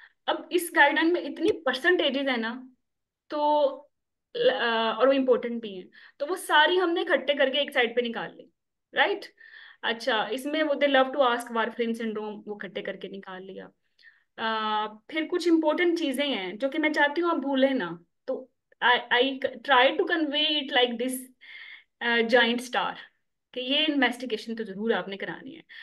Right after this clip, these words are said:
अब देखो, अगर आप plain guideline पढ़ोगे ना, तो भूल जाओगे, ये पांच investigation नजर भी नहीं आएंगी। लेकिन with, after listening lecture आपको अच्छे से पता है ये पांच investigation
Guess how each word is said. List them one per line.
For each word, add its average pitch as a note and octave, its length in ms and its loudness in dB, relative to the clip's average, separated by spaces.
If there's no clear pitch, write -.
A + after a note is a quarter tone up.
अब C4+ 80 -4
देखो, E4+ 180 0
अगर E4 420 0
आप F4 180 2
plain C#4 360 0
guideline D#4 540 2
पढ़ोगे C4+ 360 0
ना, A#3+ 320 -6
तो - 80 -4
भूल A#3 220 -2
जाओगे, A#3+ 380 0
ये B3 140 -4
पांच C4 320 0
investigation C4 540 -4
नजर A3 200 0
भी A3+ 100 -2
नहीं A#3+ 140 -4
आएंगी। G3+ 380 -10
लेकिन B3 580 -2
with, C4+ 220 -2
after A3+ 480 -2
listening A#3+ 420 0
lecture E4 300 -2
आपको C4+ 340 2
अच्छे D#4 200 -4
से F4 120 -6
पता A#3 220 -4
है B3 80 0
ये C#4 60 -4
पांच C4 340 0
investigation B3 800 -2